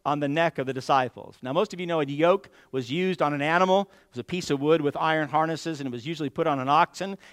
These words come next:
and used to get them to work, right, to, to do what they wanted them to do. James calls this yoke trouble. James is saying we should not trouble them. We should not, literally it means we should not disturb their faith. Their faith is real and it's genuine, it's in Christ.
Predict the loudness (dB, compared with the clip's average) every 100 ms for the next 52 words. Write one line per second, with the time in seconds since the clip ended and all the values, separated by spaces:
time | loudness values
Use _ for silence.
0 | -6 -4 0 0 0 -4 -2 0 0 0
1 | 6 8 8 4 -20 _ _ _ _ -2
2 | 0 0 -2 -8 -8 -8 -6 0 0 0
3 | -2 0 -2 -2 -4 -6 -8 -4 -4 -6
4 | -14 _ _ -4 -2 0 -4 2 4 4
5 | 2 -2 -2 0 2 0 -4 2 4 2
6 | -8 _ _ _ _ _ _ _ _ _
7 | _ _ -2 0 0 0 0 0 0 -2
8 | -2 -4 0 2 2 2 2 6 4 4
9 | 2 -4 -4 -2 4 4 2 -8 _ _
10 | _ _ -2 2 6 6 4 0 -4 -4
11 | -6 -4 0 -2 -2 -8 -4 2 4 4
12 | 4 2 2 2 2 0 -6 -20 _ _
13 | _ -2 0 2 2 2 0 -4 -2 4
14 | 4 4 0 -2 -2 0 0 -2 -4 -6
15 | 0 2 2